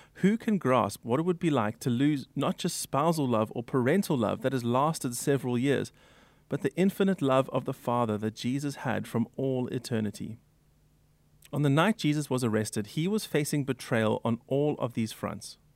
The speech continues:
From acquaintances, from his disciples, from the Jewish religious rulers,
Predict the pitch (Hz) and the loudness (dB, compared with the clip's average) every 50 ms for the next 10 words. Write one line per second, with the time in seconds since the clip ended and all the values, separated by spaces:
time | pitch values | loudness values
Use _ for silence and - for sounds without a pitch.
0 | _ _ _ _ _ _ - - 143 139 139 131 - - 135 - - - 151 151 | _ _ _ _ _ _ -6 0 2 2 2 0 -2 -4 -4 -4 0 0 2 2
1 | 143 - 131 123 - - - - - - _ _ _ - _ - 139 135 131 143 | 2 0 -2 -2 -2 -4 -8 -8 -10 -16 _ _ _ -20 _ -2 -2 0 0 -2
2 | 139 - 139 - - 170 156 143 131 - 98 90 87 - - _ - - _ _ | -2 -2 -2 0 0 2 2 0 0 -2 -6 -8 -8 -10 -18 _ -20 -20 _ _
3 | - 156 160 165 139 - - 143 156 165 180 - - 147 139 135 139 143 139 143 | 2 2 2 2 2 0 2 2 4 4 2 2 0 0 2 4 4 2 2 0
4 | 139 135 - - - 117 123 120 104 92 - - - | -4 -4 -6 -6 -2 0 2 2 2 0 -2 -6 -10